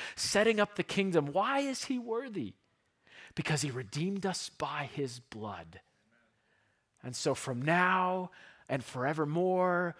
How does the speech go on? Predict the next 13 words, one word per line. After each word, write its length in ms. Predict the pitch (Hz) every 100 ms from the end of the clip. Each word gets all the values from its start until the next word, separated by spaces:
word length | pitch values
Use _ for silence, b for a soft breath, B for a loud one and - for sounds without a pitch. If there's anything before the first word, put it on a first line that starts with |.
| B 147
we 160 | 170
are 120 | 165
a 60 | 139
people 640 | - - 190 - 185 170
redeemed 560 | 151 135 120 175 196 175
by 180 | 160 151
his 280 | 156 135 123
blood, 560 | 151 165 165 165 156 B B
crying, 640 | - 190 160 165 143 135 120
"Worthy 880 | 185 226 226 226 175 226 220 214 -
is 220 | 143 127
the 180 | - 135
Lamb 800 | 135 151 180 180 175 170 175